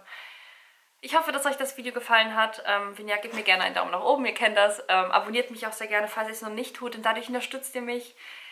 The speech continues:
Kommentiert gerne, ähm, vor allem, wenn ihr heute da wart, wie ihr es fandet, ob es euch Spaß gemacht hat. Vielleicht wart ihr selbst aktiv. Und dann würde ich sagen, sehen wir uns bei der Regio wieder. Ich freue mich drauf, ich hoffe, ihr auch.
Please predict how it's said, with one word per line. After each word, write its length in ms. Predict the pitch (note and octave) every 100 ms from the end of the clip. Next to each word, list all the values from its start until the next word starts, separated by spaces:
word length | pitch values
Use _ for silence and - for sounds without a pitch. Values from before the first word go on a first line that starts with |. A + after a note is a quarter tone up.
| -
Kommentiert 400 | D4+ E4+ D#4+ D#4+
gerne, 460 | D#4 C#4 C4+ C4 C4 A3
ähm, 320 | A3 A3 A3
vor 200 | - -
allem, 260 | A#3+ A#3+
wenn 140 | A3 A3+
ihr 160 | A3+ A3
heute 180 | A#3+ A#3
da 200 | A#3+ B3+
wart, 280 | B3 A#3 A#3
wie 60 | B3
ihr 60 |
es 100 | B3
fandet, 480 | - A#3+ A#3 A3+ A3+
ob 100 | G#3+
es 80 | -
euch 80 | A#3+
Spaß 300 | - A3+ A3+
gemacht 320 | A3 G#3+ -
hat. 240 | G#3+ G#3
Vielleicht 280 | - G3+ G3+
wart 140 | F#3+ G#3
ihr 80 |
selbst 260 | F#3+ G3 G3
aktiv. 440 | G3 - G3+ G#3 - - - G#3+
Und 80 |
dann 140 | A3 G#3+
würde 120 | A3
ich 60 | -
sagen, 240 | G#3 G#3
sehen 160 | G#3+ G3+
wir 80 |
uns 80 | G3+
bei 160 | - G3
der 100 | G#3+
Regio 300 | C4 F4+ A3+
wieder. 280 | F#3+ F#3+ - - -
Ich 80 | -
freue 160 | A3
mich 120 | G#3+
drauf, 240 | - A3 A3+
ich 100 | -
hoffe, 180 | G#3+ G#3
ihr 160 | -
auch. 280 | - A3+ -